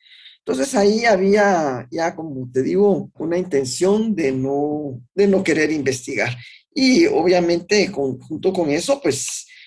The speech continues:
ya fuimos demostrando que, pues, que no había acceso a la justicia para las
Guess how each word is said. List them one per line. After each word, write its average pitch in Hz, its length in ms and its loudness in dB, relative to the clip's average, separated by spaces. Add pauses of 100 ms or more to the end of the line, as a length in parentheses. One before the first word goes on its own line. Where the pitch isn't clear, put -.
(160)
ya 170 160 0
fuimos 170 520 0
demostrando 151 800 -4
que, 131 460 -2 (320)
pues, 180 100 -10
que 175 120 -2
no 135 100 0
había 143 580 0 (200)
acceso 202 420 0
a 180 40 0
la 156 80 -4
justicia 180 440 -6
para 151 220 -2
las 123 260 -10